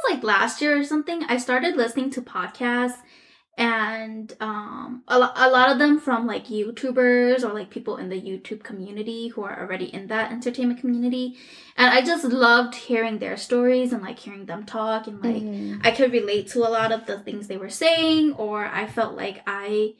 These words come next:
Speaker 1: I wanted to add my <laughs> input too, because I have, like, a different perspective
Speaker 2: Yeah, of
Speaker 1: and
Speaker 2: course.
Speaker 1: stuff. So I was just like, "Oh my gosh, be-, doing a podcast sounds, like, really fun." And so I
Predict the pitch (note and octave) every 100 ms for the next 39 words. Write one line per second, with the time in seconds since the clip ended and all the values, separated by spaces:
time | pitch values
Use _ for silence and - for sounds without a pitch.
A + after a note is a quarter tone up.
0 | _ _ _ _ _ _ A#3+ B3+ B3+ B3+
1 | B3 - A3 A3+ A3 A3+ D#4+ D4 - C#4
2 | - B3+ A#3 C4 C4 B3+ G#3 A3 G3+ G3+
3 | - - A3 G3+ - - A3 - A#3+ C4
4 | C#4+ C#4 - D#4 A#3+ G#3+ C4 B3+ C#4 C#4
5 | C#4+ - C4 A3+ - B3 D#4+ E4 E4+ C4
6 | B3+ D4+ A4 C#4 C4 G#3+ - A#3+ - -
7 | B3 C4+ D4+ - B3+ G3 - C4 C#4 A#3
8 | G#3+ G#3+ G#3+ - G#3+ G#3 G#3 F3+ F#3 G#3+
9 | - G#3 G3 G#3 - - - - - B3+
10 | B3+